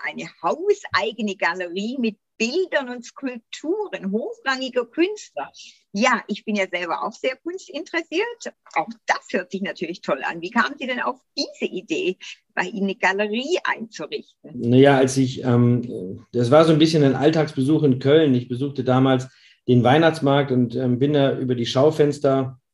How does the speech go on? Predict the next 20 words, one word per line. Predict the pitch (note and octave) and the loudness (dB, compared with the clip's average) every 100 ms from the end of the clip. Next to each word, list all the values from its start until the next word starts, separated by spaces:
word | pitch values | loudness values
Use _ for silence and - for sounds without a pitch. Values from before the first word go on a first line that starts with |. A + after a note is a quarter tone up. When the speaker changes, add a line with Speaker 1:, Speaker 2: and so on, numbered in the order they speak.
| _ | _
Speaker 2:
gestolpert. | B2+ - B2+ C#3+ D3+ C#3+ - - _ - _ | -8 0 6 6 8 2 2 -16 _ -20 _
Ähm, | - B2 B2+ B2 | 0 6 6 6
und | A#2+ | 2
da | B2 | 2
habe | B2 C#3+ | 4 2
ich | B2+ | 2
ein | A#2+ | 4
Bild | B2 C#3+ | 4 4
gesehen | C#3+ B2+ C3+ | 2 2 0
vom | C3 A2+ | -2 -4
Künstler | C#3 C#3 - A2 | -4 -4 -2 0
Sachser. | A2 B2+ - G2+ F2+ F#2 _ _ _ | 0 -2 -6 -6 -6 -8 _ _ _
Und | - A2 | -8 0
Sachser | A2 B2+ C#3 A#2+ | 2 4 6 4
ist | - | 6
der, | A#2 A#2 B2+ B2+ B2+ B2+ - - | 6 8 6 6 2 0 -6 0
der | A#2+ | 4
diese | A#2+ A2+ | 4 2
Geschichten | A2 F3 F3 C3 A2 | 0 -2 0 -2 -2
malt, | G2 F#2 F2+ | -4 -8 -10